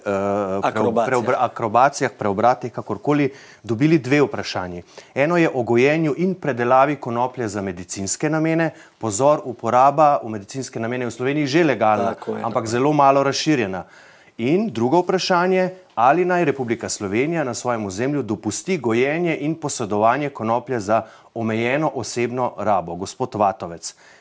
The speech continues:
Speaker 1: kaj konkretno zdaj pomenita ti dve vprašanji? Kaj vi smatrate kot osebno uporabo? Kako bo to v praksi videti, če v Državnem zboru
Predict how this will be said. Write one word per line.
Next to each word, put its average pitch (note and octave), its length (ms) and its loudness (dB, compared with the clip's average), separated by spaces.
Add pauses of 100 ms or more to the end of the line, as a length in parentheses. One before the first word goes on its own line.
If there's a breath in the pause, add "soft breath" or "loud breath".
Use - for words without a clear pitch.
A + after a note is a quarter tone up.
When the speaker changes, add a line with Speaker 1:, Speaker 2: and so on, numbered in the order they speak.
Speaker 1:
kaj E3+ 200 0
konkretno D#3 520 -2
zdaj B2 180 -4
pomenita A#2+ 560 -4
ti B2 180 -10
dve A2+ 160 -2
vprašanji? G2+ 680 -4 (320 loud breath)
Kaj E3 160 2
vi F3 100 0
smatrate C3 600 -2
kot - 200 -12
osebno B2+ 380 -2
uporabo? G#2 480 0
Kako C3 240 -6
bo B2 120 -4
to C3+ 120 -4
v A#2 80 -4
praksi G#2+ 400 -4
videti, E3 480 -2 (260 loud breath)
če G#2 120 -6
v F2 100 -10
Državnem A2+ 400 0
zboru A2 400 0